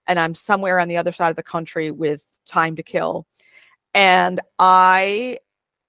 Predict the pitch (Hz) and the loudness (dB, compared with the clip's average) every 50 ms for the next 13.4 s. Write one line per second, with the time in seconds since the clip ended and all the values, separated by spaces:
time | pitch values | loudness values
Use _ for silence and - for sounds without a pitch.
0 | _ _ _ _ _ 196 190 196 180 190 - 190 180 190 190 196 185 185 175 165 | _ _ _ _ _ -12 -10 -10 -10 -4 -2 -2 -2 -2 -4 -6 -6 -6 -6 -6
1 | 160 165 - - - - 180 190 202 - - 220 214 208 208 - - _ _ _ | -8 -10 -12 -12 -8 -6 -6 -6 -6 -4 -4 -2 -2 -2 -2 -6 -10 _ _ _
2 | - 180 170 175 180 185 185 180 175 175 170 - - 180 175 175 - 185 180 180 | -10 -6 -6 -4 -4 -4 -6 -4 -4 -6 -8 -8 -8 -10 -10 -8 -10 -12 -10 -6
3 | - 170 165 - - 165 165 165 160 160 160 160 - - - - _ _ _ - | -6 -4 -4 -4 -4 -4 -2 -2 -2 -2 -4 -6 -10 -14 -20 -20 _ _ _ -8
4 | 160 170 160 170 170 160 165 165 165 160 160 160 - - - 170 160 156 156 156 | -6 -4 -4 -4 -6 -6 -6 -6 -6 -6 -6 -8 -10 -8 -8 -6 -6 -4 -4 -4
5 | 156 156 151 151 156 - - _ - - 165 160 156 170 175 185 185 180 175 165 | -4 -4 -4 -6 -8 -12 -16 _ -8 -4 -4 -4 -4 -6 -4 -2 0 0 0 0
6 | 165 180 - _ _ _ _ _ _ _ _ - _ _ _ _ _ _ _ _ | -2 -4 -8 _ _ _ _ _ _ _ _ -20 _ _ _ _ _ _ _ _
7 | _ _ _ 180 - _ _ _ _ _ _ _ _ _ _ _ _ _ _ - | _ _ _ -20 -20 _ _ _ _ _ _ _ _ _ _ _ _ _ _ -20
8 | _ - 180 180 196 - - 220 247 247 - 233 202 208 233 277 - - - - | _ -6 -2 0 0 0 0 -2 -4 -2 0 0 0 2 0 -2 -4 -6 -10 -12
9 | 240 220 - - 220 - 170 - - - - 175 180 - 185 190 180 - 180 160 | -12 -10 -10 -10 -12 -12 -12 -12 -8 -6 -6 -6 -8 -12 -14 -12 -12 -12 -12 -12
10 | - - 196 190 208 - - - - 175 185 185 180 220 220 - - - 190 185 | -8 -4 -4 -2 -2 -2 -2 -2 0 2 2 2 2 0 -4 -8 -8 -6 -4 -4
11 | 185 185 185 180 - - - 170 175 185 - _ - 165 160 160 - - _ _ | -4 -4 -6 -6 -4 -2 -2 -2 -2 -2 -4 _ -2 -2 -2 -2 -4 -6 _ _
12 | _ _ _ _ _ _ _ _ _ _ _ _ _ - 294 - - - - - | _ _ _ _ _ _ _ _ _ _ _ _ _ 0 0 0 -2 -8 -12 -14
13 | - - 214 202 - 160 175 | -4 0 0 0 0 -2 -4